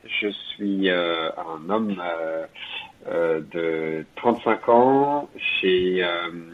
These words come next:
deux petites filles de trois ans et un an, et je travaille, euh, en tant que, euh, ingénieur, euh, dans le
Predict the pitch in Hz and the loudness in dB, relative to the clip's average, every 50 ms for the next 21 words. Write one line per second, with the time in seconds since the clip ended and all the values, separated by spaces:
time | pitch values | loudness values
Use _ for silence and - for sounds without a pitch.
0 | 85 - - - - - 120 123 - - - 113 98 - - - 113 110 110 101 | -20 -20 -20 -8 0 2 2 2 0 -2 -4 -4 -4 -2 0 2 4 4 4 2
1 | 95 95 90 90 90 - - - - 107 107 98 101 104 104 104 101 90 90 - | 0 0 0 0 -2 -4 -2 4 6 6 6 6 4 4 4 4 4 4 2 0
2 | - 101 98 95 95 95 117 175 - - _ - - - - - - - - _ | -2 -4 -2 0 2 2 2 2 0 -6 _ -20 -20 -20 -20 -20 -20 -20 -20 _
3 | _ - - - - - - - - - - - - 95 92 98 - - - 104 | _ -20 -20 -20 -18 -16 -16 -16 -16 -18 -10 -6 -4 -2 -2 -2 -4 0 0 2
4 | 90 92 101 107 104 101 95 92 92 90 90 90 90 87 87 - - - 92 - | 6 8 8 8 8 6 4 4 2 2 0 -2 -4 -6 -8 -10 -12 -14 -14 -12
5 | - - 92 87 85 85 85 82 82 82 82 82 80 80 156 - - - - - | -6 -4 -2 -2 -2 -2 -4 -4 -6 -6 -8 -8 -8 -10 -12 -14 -18 -20 -20 -20
6 | - - - - - - - - - - - 80 78 76 76 76 73 71 - 80 | -18 -18 -18 -18 -20 -20 -20 -20 -12 -8 -4 -4 -2 -2 -4 -6 -8 -10 -10 -12
7 | 82 85 - - - - - 101 107 98 - 101 95 95 98 101 104 104 98 95 | -14 -12 -12 -12 -14 -8 -6 -4 -2 0 0 2 4 4 6 6 6 6 6 6
8 | 92 90 87 87 87 85 85 85 85 85 87 87 85 | 4 4 6 4 4 2 0 0 -2 -6 -10 -14 -14